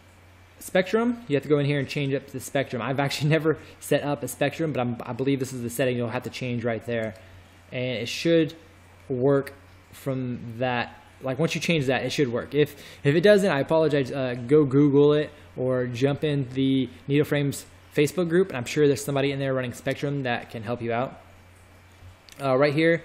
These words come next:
<laughs> you don't wanna run It Will Be Fun. Change this from my handle to whatever your handle is, because on your O S D, it will set it up right there,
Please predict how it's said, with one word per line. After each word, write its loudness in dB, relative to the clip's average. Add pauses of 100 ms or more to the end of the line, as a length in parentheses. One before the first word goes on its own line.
(160)
<laughs> -20
you 0
don't 4
wanna 4
run 2
It 2
Will 4
Be 4
Fun. -2 (280)
Change 0
this -2 (340)
from 0 (380)
my 0
handle 2
to -6
whatever 0
your 4
handle 2
is, -2 (760)
because 0
on -6
your -6
O 0
S -2
D, 2 (2000)
it 2
will 2
set 2
it 4
up -2
right -2
there, 0